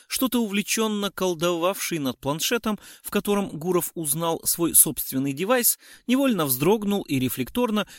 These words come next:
потянулся к пистолету в заплечной кобуре, который всегда носил с собой.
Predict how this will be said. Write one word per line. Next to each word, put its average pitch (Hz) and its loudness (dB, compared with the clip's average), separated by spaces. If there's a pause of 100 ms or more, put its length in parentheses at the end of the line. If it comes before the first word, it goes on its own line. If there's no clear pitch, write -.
(120)
потянулся 233 2
к - -16
пистолету 170 0
в 160 -4
заплечной 117 -2
кобуре, 196 -2 (320)
который 233 0
всегда 147 0
носил 147 -4
с - 0
собой. 113 0